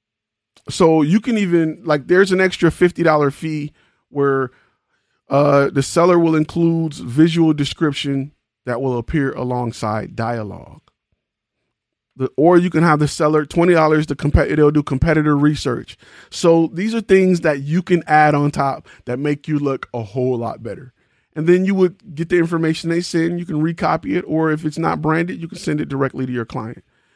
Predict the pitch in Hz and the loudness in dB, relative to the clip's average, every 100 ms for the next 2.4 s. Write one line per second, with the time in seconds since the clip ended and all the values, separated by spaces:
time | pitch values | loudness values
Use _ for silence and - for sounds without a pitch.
0 | _ 131 147 151 143 143 139 139 156 156 | _ 2 6 6 6 4 4 2 2 2
1 | 156 151 - 156 147 139 135 _ _ _ | 0 -2 -6 -4 -4 -4 -6 _ _ _
2 | _ - 123 139 | _ -8 -4 -4